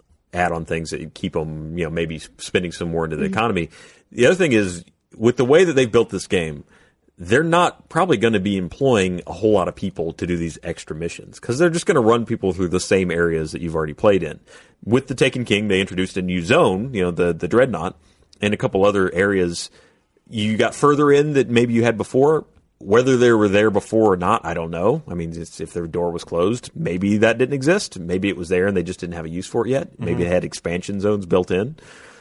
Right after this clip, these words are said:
Speaker 1: Um, so I imagine that the missions that we will get between now and fall will not be on the same order as the Taken King. It will be, "Okay, here, you go back to the Cosmodrome.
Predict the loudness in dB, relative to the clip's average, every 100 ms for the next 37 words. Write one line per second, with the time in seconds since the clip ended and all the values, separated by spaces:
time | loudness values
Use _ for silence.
0 | _ -2 -2 -2 -8 _ _ _ _ _
1 | _ -4 2 2 2 -2 0 2 2 2
2 | 0 2 0 0 -2 0 0 0 0 0
3 | 0 0 2 0 -2 -4 -4 -2 0 0
4 | -2 -8 0 2 2 -4 -12 _ _ _
5 | -6 -2 0 0 0 -2 -2 -4 -2 -2
6 | 0 2 2 0 -2 -6 -8 -10 -12 -10
7 | -10 -12 -14 -16 -10 -8 -6 -4 -4 -4
8 | -10 _ _ _ _ _ _ _ 0 2
9 | 4 0 2 2 2 0 -6 -2 0 4
10 | 2 0 -4 2 2 2 0 2 2 -2